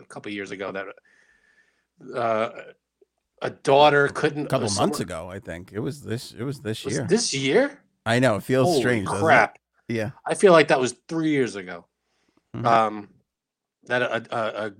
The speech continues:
Speaker 1: a, a girl couldn't open a can of beans, and the father was like, "You have to learn how to do it yourself. So I'm gonna let you figure it out." Something, right? Is that
Speaker 2: Uh,
Speaker 1: how
Speaker 2: yeah.
Speaker 1: it went down?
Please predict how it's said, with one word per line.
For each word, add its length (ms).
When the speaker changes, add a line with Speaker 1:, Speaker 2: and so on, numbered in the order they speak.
Speaker 1:
a, 60
a 20
girl 320
couldn't 320
open 300
a 60
can 600
of 260
beans, 420
and 140
the 40
father 440
was 180
like, 300
"You 80
have 220
to 80
learn 200
how 100
to 80
do 240
it 60
yourself. 540
So 500
I'm 160
gonna 160
let 200
you 120
figure 340
it 80
out." 260
Something, 280
right? 240
Is 100
that 220
Speaker 2:
Uh, 140
Speaker 1:
how 120
Speaker 2:
yeah. 80
Speaker 1:
it 20
went 140
down? 320